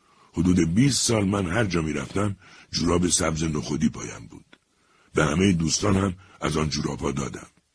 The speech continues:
کریسمس‌ها مجسمه‌های دکوری کوچک می‌خریدم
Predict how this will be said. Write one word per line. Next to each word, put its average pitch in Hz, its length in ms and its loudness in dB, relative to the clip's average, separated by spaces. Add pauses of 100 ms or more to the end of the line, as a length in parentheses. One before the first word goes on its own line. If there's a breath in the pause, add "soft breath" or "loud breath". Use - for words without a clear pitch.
(440 soft breath)
کریسمس‌ها 87 760 0 (320 loud breath)
مجسمه‌های 78 720 2
دکوری 78 460 -2
کوچک 92 360 -4
می‌خریدم 101 560 -2